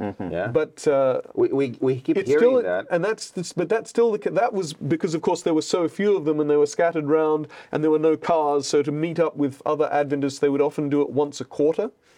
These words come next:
Speaker 3: which is actually, I think, the origin of why we have communion once a quarter, because
Speaker 2: Ah.
Speaker 3: isolated Sabbath keepers would get on their horse and cart
Speaker 2: Okay.
Speaker 3: and make the long journey to meet with other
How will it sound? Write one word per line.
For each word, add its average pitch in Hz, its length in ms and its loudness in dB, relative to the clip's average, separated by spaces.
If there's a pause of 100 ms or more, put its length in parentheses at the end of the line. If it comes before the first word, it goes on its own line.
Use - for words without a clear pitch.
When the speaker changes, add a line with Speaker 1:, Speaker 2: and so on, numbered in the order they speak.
(560)
Speaker 3:
which 139 220 -2
is 143 80 2
actually, 156 360 2
I 143 120 0
think, 220 320 -4
the 139 120 0
origin 139 380 2
of 123 100 -2
why 135 160 2
we 127 160 0
have 117 200 -6
communion 123 580 -4
once 120 240 -4
a 117 60 -16
quarter, - 440 -4 (580)
because 135 380 -2
Speaker 2:
Ah. 127 100 -8
Speaker 3:
isolated 151 640 2
Sabbath 143 340 -2
keepers 135 360 -2
would 127 160 -2
get 165 160 2
on 180 160 -2
their 156 160 2
horse 202 320 -2
and 160 160 -4
cart 156 420 -4 (240)
Speaker 2:
Okay. 95 220 -8
Speaker 3:
and 147 160 -2
make 170 240 0
the 165 80 2
long 175 380 2
journey 151 340 2
to 139 120 -4
meet 156 240 0
with 143 160 0
other 139 500 2